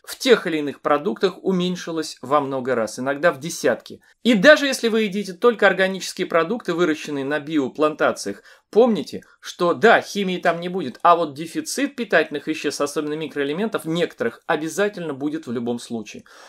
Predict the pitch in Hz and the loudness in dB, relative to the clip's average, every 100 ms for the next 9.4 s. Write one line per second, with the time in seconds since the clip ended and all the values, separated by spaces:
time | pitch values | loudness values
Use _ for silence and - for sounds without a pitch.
0 | - 190 185 220 277 214 208 170 170 170 | -6 -4 0 0 2 2 2 0 2 2
1 | 143 143 - 135 139 131 143 139 208 190 | 4 -2 -2 -8 -8 -4 -4 -2 -2 -2
2 | - 156 175 202 - 208 202 208 202 196 | -2 0 2 2 2 2 2 2 2 2
3 | 165 165 143 139 127 139 156 131 127 127 | 2 0 0 -2 -4 -6 -4 -4 -2 -4
4 | 135 190 196 - 185 180 _ _ _ 131 | -2 -4 -4 -4 -4 -6 _ _ _ -2
5 | 147 170 - - 160 135 113 - 107 - | 0 0 -4 -8 -2 -2 -2 -6 -14 -6
6 | 147 143 156 196 - 156 - 147 156 175 | -4 -2 0 -2 -4 -10 -6 -6 -6 -6
7 | 156 156 170 196 202 196 156 156 156 156 | -4 -4 -4 -8 -4 -4 -2 -2 -2 -4
8 | 147 147 - 131 131 131 _ _ - 165 | -10 -12 -8 -6 -6 -10 _ _ -2 0
9 | 139 113 - - | 0 -4 -12 -20